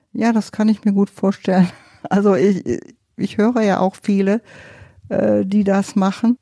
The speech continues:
Und wichtig ist für mich, also ich, deshalb habe ich mich auch, äh, bereit erklärt, den Podcast mitzumachen, weil ich diese, äh, Argumente hören will, auf mich wirken lassen will und weil ich, äh, der Überzeugung bin, äh,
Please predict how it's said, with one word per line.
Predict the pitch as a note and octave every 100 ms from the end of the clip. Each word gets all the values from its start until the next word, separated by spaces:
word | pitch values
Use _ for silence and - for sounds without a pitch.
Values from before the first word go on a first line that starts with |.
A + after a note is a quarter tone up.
| _
Und | - A3 G#3+
wichtig | A3+ - C4 B3+
ist | B3+
für | - -
mich, | A#3+ A#3 A#3+ -
also | A3 G#3+
ich, | - G3 - -
deshalb | F#3+ A3 A#3 A3
habe | A3+
ich | A3+
mich | A3+ G#3+
auch, | - G3+ G#3 -
äh, | - G3 F#3+ -
bereit | - G3 G3 G3+ F#3 F#3 D4+
erklärt, | B3 - G#3 G3+
den | G3+
Podcast | - G3+ - G3+
mitzumachen, | G3 G3+ A3 G#3+ G#3+ G3+
weil | F#3+ G3+
ich | G#3+ -
diese, | G#3 G#3 G#3 G3+ G3 G3
äh, | - F#3 F3+ F#3 F#3+ _ _ -
Argumente | - G3 G#3 G3+ G3+ G3+ F#3
hören | G3 G3+ G#3 A3+ A3+
will, | A#3 F4+ _ _ _ _
auf | - F#3+ G3+
mich | G3 G3
wirken | G3+ A3 A3+
lassen | A#3+ - A3+ A3+
will | A#3 C#4+ - - - - -
und | - A3+ G#3
weil | G#3 A3
ich, | C4 B3+ -
äh, | B3+ A#3 A#3 - - _ _ _ _ -
der | - - - G#3+ G#3+
Überzeugung | G#3+ G#3+ A3 - A3 C4+ A#3 A3+
bin, | - A#3 A#3 A#3+ A#3+
äh, | - A3+ A3+ A3 -